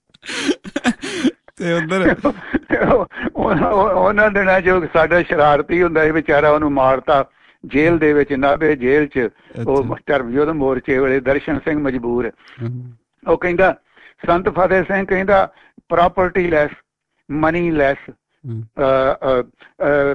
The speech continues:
Speaker 2: ਪ੍ਰਾ-, ਅਹ, ਜੀ ਕਿ, ਅਹ, ਅਹ, ਫੈਮਿਲੀ ਲੈਸ",
Speaker 1: ਅੱਛਾ।
Speaker 2: ਕਈ ਪੰਜ ਸੱਤ ਚੀਜ਼ਾਂ ਗਿਣ ਕੇ ਕਹਿੰਦਾ, ਅਹ, ਗੱਲ ਮੁੱਕਦੀ ਕਹਿ ਲਓ ਜੀ, "all less except character।"
Speaker 1: ਅੱਛਾ, ਕਰੈਕਟਰ ਹੀ ਆ ਨਾ।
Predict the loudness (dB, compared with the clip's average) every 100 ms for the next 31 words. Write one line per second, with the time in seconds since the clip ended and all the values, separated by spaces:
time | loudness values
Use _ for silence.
0 | -2 2 2 2 0 2 0 0 -2 0
1 | 0 -2 -2 0 0 -4 -10 -14 -16 -6
2 | -2 -2 -6 _ 0 0 0 0 2 2
3 | 2 -4 -10 _ -12 -4 -4 -4 -2 0
4 | 0 -2 -2 -2 -2 -8 -2 0 0 0
5 | 0 -2 -2 -2 0 0 -2 _ _ -4
6 | -2 2 2 4 2 0 0 0 2 2
7 | 0 -2 -2 2 4 6 4 4 2 -4
8 | -10 _ -6 -6 -2 -2 -2 -10 -8 -8
9 | -8 -18 _ _ -4 -4 -6 -20 -18 -10
10 | -10 -8 -12 -10 -12 -12 -12 -10 -10 -10
11 | -10 -6 -4